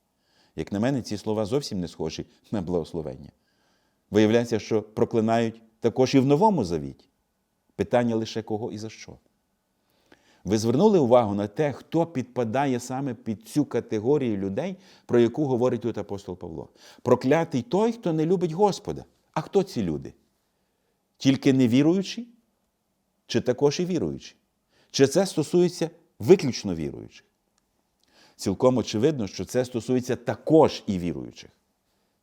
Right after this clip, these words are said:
Бо не всі віруючі люблять Господа так, як його належить любити. А це означає, що і вони підпадають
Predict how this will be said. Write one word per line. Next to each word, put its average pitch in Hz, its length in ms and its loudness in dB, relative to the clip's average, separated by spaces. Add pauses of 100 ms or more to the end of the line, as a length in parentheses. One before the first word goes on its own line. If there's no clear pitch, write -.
Бо 98 180 -2
не 95 120 -2
всі 95 240 -6
віруючі 78 460 -6
люблять 71 400 -12 (220)
Господа 73 480 -10 (220)
так, - 240 -12
як - 160 -16
його 76 180 -12
належить 71 460 -14
любити. 69 340 -20 (300)
А 82 100 -2
це 117 160 6
означає, 127 480 4
що 139 160 -4
і 147 140 -2
вони 180 280 2
підпадають 87 640 -2